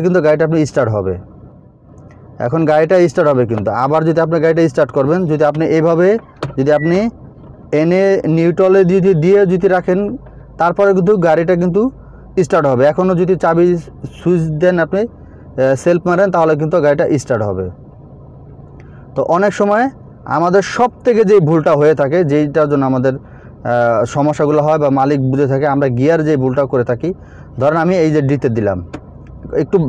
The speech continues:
ভালো করে দেখেন, এই জিনিসটা জানার দরকার আছে অনেকেই। আমি ডিতে দিলাম, ডিতে দেওয়ার পরে এখন আমরা আমার, আহ, এই, এইখানে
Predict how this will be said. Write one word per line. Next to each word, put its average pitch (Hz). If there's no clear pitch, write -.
ভালো 165
করে 151
দেখেন, 156
এই 185
জিনিসটা 208
জানার 160
দরকার 165
আছে 131
অনেকেই। 101
আমি 175
ডিতে 185
দিলাম, 110
ডিতে 160
দেওয়ার 175
পরে 190
এখন 175
আমরা 190
আমার, 156
আহ, 139
এই, 151
এইখানে 160